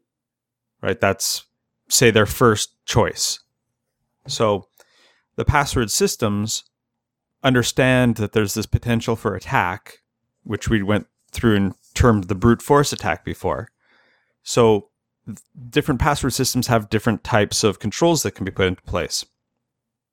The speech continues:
The initial control is, okay, um, I'm going to allow someone to define how complicated they want their password to be. So I've seen systems that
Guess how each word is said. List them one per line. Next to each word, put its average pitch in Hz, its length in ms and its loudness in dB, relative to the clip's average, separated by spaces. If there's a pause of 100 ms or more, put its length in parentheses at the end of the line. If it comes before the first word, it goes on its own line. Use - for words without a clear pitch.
(540)
The 123 240 0
initial 117 720 2
control 95 640 0
is, 95 540 -2 (480)
okay, 101 380 0 (200)
um, 101 380 0 (640)
I'm 113 200 4
going 117 340 2
to 107 460 -4 (800)
allow 123 400 4
someone 113 360 2
to 113 100 -2
define 101 500 -2
how 113 220 2
complicated 110 680 -2
they 95 100 0
want 92 180 -4
their 67 100 -8
password - 440 -4
to 90 60 -12
be. 82 180 -6 (1400)
So - 180 0
I've 107 120 2
seen 143 180 4
systems 107 720 2
that 107 160 2